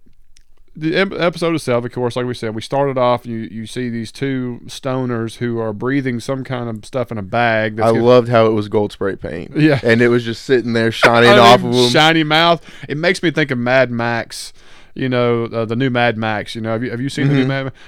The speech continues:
Speaker 1: where they, you know, they spray their mouth chrome and, you know.
Speaker 2: Well, 'cause it's the energy boost or something that they
Speaker 1: Right.
Speaker 2: need, and it just hangs there.
Speaker 1: <laughs> Yeah. And I was, I was like, "Okay, this is," you know,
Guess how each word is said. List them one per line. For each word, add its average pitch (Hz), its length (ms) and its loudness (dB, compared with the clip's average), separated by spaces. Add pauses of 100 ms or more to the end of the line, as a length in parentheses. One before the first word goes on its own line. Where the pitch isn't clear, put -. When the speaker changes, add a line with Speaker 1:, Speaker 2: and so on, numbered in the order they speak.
Speaker 1:
where 131 120 -2
they, 123 140 0
you 131 160 -6
know, 110 260 -4
they 113 300 -12 (160)
spray 143 400 0
their 135 160 0
mouth 131 400 0
chrome 143 640 2
and, 131 260 -4
you 147 60 -4
know. 135 180 0
Speaker 2:
Well, 139 300 8
'cause 139 180 2
it's 135 120 -2
the 127 120 2
energy 127 380 4
boost 107 280 -2
or 117 60 -6
something 113 380 -4
that 113 120 0
they 156 100 2
Speaker 1:
Right. 139 260 4
Speaker 2:
need, 110 100 2
and 113 140 2
it 110 80 -4
just 117 180 -4
hangs 120 320 -2
there. 107 440 -2
Speaker 1:
<laughs> 170 120 2
Yeah. 151 260 4 (380)
And 139 140 0
I 147 120 4
was, 143 180 -6
I 147 120 -4
was 143 220 -6
like, 127 360 -2
"Okay, 117 440 -4
this 120 80 -12
is," 120 200 -12
you 135 140 -10
know, 123 100 -8